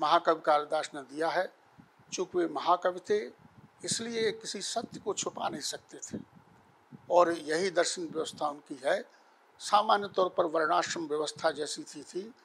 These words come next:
लोग, अ, चार, अ, वर्णों और आश्रम के, के अनुसार ही अपना जीवन यापन किया करते थे। इस धर्म व्यवस्था में यदि कहीं कोई अत्याचार होता था, तो राजा या राज कर्मचारियों के द्वारा ही होता था।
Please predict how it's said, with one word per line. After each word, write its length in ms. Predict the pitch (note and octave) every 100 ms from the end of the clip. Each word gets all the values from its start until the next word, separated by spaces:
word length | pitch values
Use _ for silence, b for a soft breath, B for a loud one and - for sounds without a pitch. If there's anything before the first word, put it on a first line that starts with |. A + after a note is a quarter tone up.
| b b - -
लोग, 300 | D#3 E3 D#3+ E3 D#3 - _ _ _ -
अ, 120 | D3+ D3+ - D#3+ -
चार, 280 | D#3+ D#3+
अ, 120 | E3+ - _ - E3+ - -
वर्णों 640 | D#3+ C#3+ C#3+ D#3 D#3+ D#3+
और 200 | D#3 D#3
आश्रम 360 | C3+ - E3+ D#3+
के, 160 | -
के 240 | F3 - D#3+
अनुसार 380 | D3 D3 D#3 D#3
ही 80 |
अपना 240 | D#3 - D3
जीवन 540 | C#3 C#3+ D3 - D3 - -
यापन 420 | - C#3+ - D3+
किया 260 | - D#3
करते 360 | D3+ D#3 - E3
थे। 280 | E3 F3+ G#3+ b b b b b -
इस 220 | A3+ -
धर्म 320 | A#3+ D#3 D3 G#3+
व्यवस्था 540 | F#3 F#3 - - G3+
में 320 | F#3+ F3 G3 - _ _ _ _ _ -
यदि 260 | E3+ F3 G#3 - _ _ _ _
कहीं 240 | - F3+ G3+
कोई 240 | G3+ G3
अत्याचार 440 | E3+ D#3 C3+ F3 B3
होता 380 | F#3 E3+ D#3+
था, 340 | D3 C3+ D#3 - - - - -
तो 160 | A3+ G#3+
राजा 400 | F3+ D#3+ D#3+ G#3
या 220 | F3 F3
राज 260 | E3 E3 -
कर्मचारियों 640 | - D#3 D3 D3 C#3+ D3+
के 200 | D3 E3
द्वारा 540 | E3 _ _ - C#3 C3+
ही 120 | D3+
होता 340 | C3+ B2 C#3+
था। 260 | B2+ C3